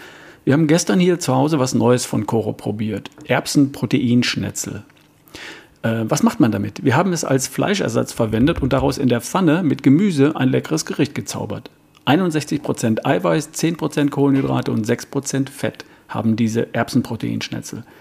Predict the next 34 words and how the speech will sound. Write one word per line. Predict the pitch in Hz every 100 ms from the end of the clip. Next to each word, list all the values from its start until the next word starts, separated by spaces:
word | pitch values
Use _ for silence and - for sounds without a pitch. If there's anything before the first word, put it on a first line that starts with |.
| - -
Also | 143 175 175 - -
sehr | 117 127 147
eiweißreich. | 117 107 104 - 110 117 - _ _ _ _ -
Fettarm | - 196 185 196 202 -
und | 151 -
natürlich | 156 127 131 165
vegan. | 143 107 117 113 - - - - - - - _
In | 147 151 143
meiner | 139 220
Portion | 180 170 175 180
waren | 139 139 147 139 - -
nur | 165 156
rund | 156 156
zwanzig | 160 233 170 160
Gramm | 135 131
davon | 107 - 110 -
und | 120 123
das | 143 190
hat | 196
mich | 196
ganz | 175 175
gut | 135 -
gesättigt | 160 139 107 110 - -
mit | - 110
dem | 104
Gemüse. | 104 107 104 107 - _ _ _ _
Bei | - 135
insgesamt | 165 160 151 151 - - - _ 143
nur | 147
rund | 135 139 135
hundert | 127 123
Kilokalorien. | 117 101 113 104 107 104 117 _
Ziemlich | - 113 165 -
cool. | 107